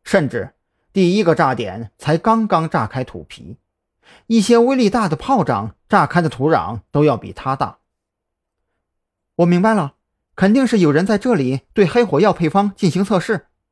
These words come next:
蓝雨桐当即想明白了这些炸点存在的原因：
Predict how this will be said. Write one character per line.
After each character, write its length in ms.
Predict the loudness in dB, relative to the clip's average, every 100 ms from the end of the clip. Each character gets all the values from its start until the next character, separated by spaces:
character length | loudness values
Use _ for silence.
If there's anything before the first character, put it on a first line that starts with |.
| _ _ _ _ _ _ _ _ _ _ _ _ _
蓝 240 | 0 2
雨 60 | 2
桐 180 | 0 0
当 220 | 0 0
即 120 | -2
想 280 | -4 -6 -6
明 180 | -10 -6
白 140 | -4
了 300 | -4 -8 -14 _
这 200 | -2 -2
些 160 | 0 -4
炸 240 | -4 -6
点 160 | -8 -16
存 240 | -12 -10
在 120 | -6 -8
的 120 | -8
原 200 | -12 -10
因： 160 | -10